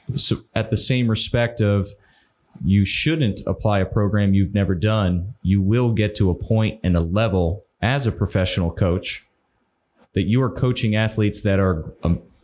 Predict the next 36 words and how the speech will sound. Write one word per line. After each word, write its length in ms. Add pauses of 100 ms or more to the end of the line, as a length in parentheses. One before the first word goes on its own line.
(220)
capable 580
of 80
amazing 580
things 360
that 120
you 220
will 140
never 280
be 240
able 160
to 140
do. 240
But 160
if 100
you 120
understand 720 (560)
the 80
principles 580
of 60
strength 280
and 80
conditioning, 640 (300)
how 220
to 120
coach 600 (240)
the 80
movement 720
that 120
we 200
are 380
testing 460
you 280
within 240
the 60
Block 320
One, 480